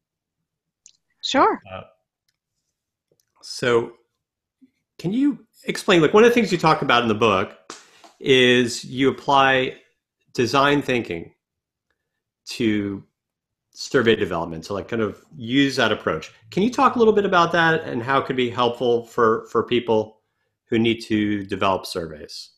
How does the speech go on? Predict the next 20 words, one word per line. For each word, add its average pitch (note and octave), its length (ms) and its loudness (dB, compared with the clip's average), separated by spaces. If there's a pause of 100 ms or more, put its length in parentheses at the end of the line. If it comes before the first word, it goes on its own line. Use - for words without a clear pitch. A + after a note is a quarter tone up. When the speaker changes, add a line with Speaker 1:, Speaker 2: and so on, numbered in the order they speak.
(220)
Speaker 2:
for - 100 -10
their F#2+ 140 -4
work F#2 420 -2
or F2 80 -6
for - 160 -12
their E2 320 -10 (120)
academic F2+ 720 -10 (100)
work E2+ 380 -12 (120)
or D#2 200 -16 (100)
what-, F#2 280 -10
whatever G2 220 -4
it F2 60 -8
might E2 160 -14
be? - 80 -18 (1080)
Speaker 1:
Sure. F#3 460 0 (600)
Um, B3+ 300 2
this D#4+ 180 -2
is F#4+ 140 0
how C#4+ 180 4
Kim C4+ 340 -2